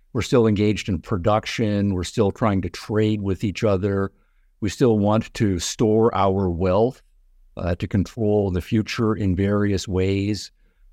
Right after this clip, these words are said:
Uh, also, our wealth has a symbolic value in various ways as, as, as a symbol of achievement.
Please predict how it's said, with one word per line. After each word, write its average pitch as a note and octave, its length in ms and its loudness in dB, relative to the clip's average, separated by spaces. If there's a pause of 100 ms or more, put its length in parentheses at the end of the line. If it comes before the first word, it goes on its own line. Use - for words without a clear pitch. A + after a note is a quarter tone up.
(100)
Uh, F2 600 2
also, A2+ 300 0
our F#2+ 140 4
wealth G2+ 320 0
has F#2+ 260 -4
a F#2 160 -2
symbolic G2 680 2
value G#2 760 0
in F2+ 180 -2
various F#2+ 500 0
ways F#2 560 -2
as, E2+ 160 -2
as, E2 200 -6
as E2+ 160 -6
a E2+ 60 -6
symbol F#2+ 340 0
of E2 100 -2
achievement. G2 720 -2